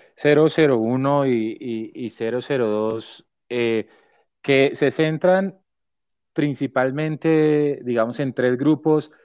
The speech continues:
y para usar el lenguaje que se está usando en el coronavirus, de alivios. ¿Mm? El primero, eh,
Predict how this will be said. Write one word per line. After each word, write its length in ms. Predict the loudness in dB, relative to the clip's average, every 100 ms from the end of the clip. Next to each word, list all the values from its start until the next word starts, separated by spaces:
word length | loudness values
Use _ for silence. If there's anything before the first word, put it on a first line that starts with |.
| _
y 100 | -8
para 180 | -2 0
usar 220 | 0 0
el 60 | 0
lenguaje 380 | 0 0 0 0
que 100 | -4
se 60 |
está 160 | -6 -6
usando 440 | -4 0 0 0
en 80 | -2
el 100 | -2
coronavirus, 640 | 0 2 2 0 0 0 2
de 80 | 2
alivios. 680 | 4 2 2 -6 -12 -18 _ _ _ _ -12
¿Mm? 160 | -10 -10 _ _ _ _ _ _ _ _ _ _ _ _ _ _
El 200 | -2 0
primero, 600 | 2 2 4 2 0 -6 _ _ _ _ _ _ _ _ _ _ _
eh, 760 | -4 0 0 0 0 -2 -6 _